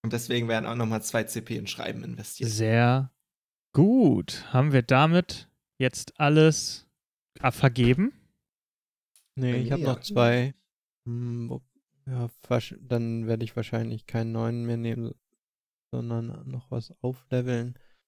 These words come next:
Speaker 3: Dann werde ich, äh, einfach gewaltsam Eintritt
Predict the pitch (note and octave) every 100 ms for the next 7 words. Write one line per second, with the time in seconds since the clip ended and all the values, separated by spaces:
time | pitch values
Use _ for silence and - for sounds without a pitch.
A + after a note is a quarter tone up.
0 | _ _ - A#2+ A#2 B2 C3 B2+ - B2
1 | B2 B2+ - - C3+ B2+ - B2 B2 B2
2 | B2 - _ _ _ _ _ _ _ _
3 | - B2 B2 C3 - B2 B2+ C3+ C#3 -
4 | D3 - -